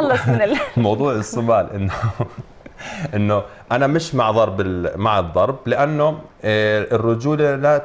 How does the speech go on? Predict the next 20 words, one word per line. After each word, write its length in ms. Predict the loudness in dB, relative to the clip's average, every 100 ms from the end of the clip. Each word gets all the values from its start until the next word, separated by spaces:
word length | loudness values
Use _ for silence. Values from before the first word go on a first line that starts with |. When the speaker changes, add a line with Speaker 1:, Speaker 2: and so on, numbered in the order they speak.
| -2
Speaker 2:
يعني 360 | -2 0 -2 -2
ما، 180 | 0
مش، 220 | 0 -2 -4
ما، 220 | 0 0
لا 140 | 2 0
تقاس 380 | 0 -2 -2 -2
بعملية 260 | -4 -4 -4
الضرب، 360 | -4 -2 -2 -2
بس 220 | -4 -2
هي 100 | 0 0
عادي 240 | 0 0
عندهم، 400 | -2 -2 -2 -2
يعني 380 | 0 0 0 0
زي 120 | 0
ما 60 | -2
حكوا 220 | -2 -2
لك 100 | -2 -6
قدام 440 | -8 -2 0 0
أهل 120 | -2
العروس، 520 | 0 -2 -2 -8 -12